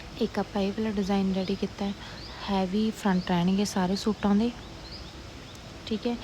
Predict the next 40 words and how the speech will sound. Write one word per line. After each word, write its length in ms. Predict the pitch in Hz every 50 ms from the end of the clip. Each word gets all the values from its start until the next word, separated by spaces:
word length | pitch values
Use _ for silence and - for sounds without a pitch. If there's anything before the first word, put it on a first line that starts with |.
| - - - -
ਤੇ 80 | 233 208
ਬਹੁਤ 320 | 180 - 202 208 202 -
ਹੀ 60 | 247
ਸਿੰਪਲ 460 | 226 - 233 208 196 - - 202 202 196
ਜਿਹੇ 140 | 214 220
ਸੂਟ 380 | 220 - - 208 185 180 - -
ਨੇ, 120 | 190 196
ਬਹੁਤ 280 | 196 190 196 196 190 -
ਹੀ 60 | 214 - -
ਸਿੰਪਲ 360 | 214 190 180 - - 196 190
ਜਿਹੇ 100 | 190 202
ਤੇ 120 | - 214
ਸੋਬਰ 400 | 202 - - 202 185 170 - 196
ਜਿਹੇ 120 | 202 214 214
ਸੋਹਣੇ 420 | 202 - 220 214 240 254 254 254
ਜਿਹੇ 140 | 247 254 233
ਡਿਜ਼ਾਈਨ 400 | 202 208 185 185 175 170 165 165
ਨੇ। 180 | 170 180 214 233 - - - - - - - -
ਇਹਨਾਂ 200 | 214 196 196 202
ਨੂੰ 100 | 208 214
ਤੁਸੀਂ 240 | - 220 - 233 208
ਗਰਮੀਆਂ 360 | 196 185 185 185 190 196 190
ਦੇ 160 | 185 190 190
ਵਿੱਚ 200 | 180 190 - - -
ਈਜ਼ੀਲੀ 400 | 202 202 170 175 190 202 214 220
ਵੇਅਰ 240 | 208 196 185 190 202 196
ਕਰ 140 | - 196 180
ਸਕਦੇ 260 | 170 - 180 170 175
ਹੋ 140 | 185 208 220 214 - - - - - - - - - - - - - - - - -
ਫੁੱਲ 220 | - - 214 208 202
ਕੋ-, 240 | - - 202 190 202 - 254
ਫੁੱਲ 260 | - - 233 220 214
ਵੈਲ 200 | 185 202 190 180 -
ਕਾਟਨ 340 | - 185 175 - - 175 175
ਦੇ 180 | 175 175 180 - - - - -
ਨਾਲ 300 | 185 185 175 175 175 180
ਇਹਨਾਂ 180 | 180 185 202 214
ਨੂੰ 120 | 233 233
ਸਟਿਚ 340 | - - - 208 190 - -
ਕਰਕੇ। 380 | - 170 165 - - - 190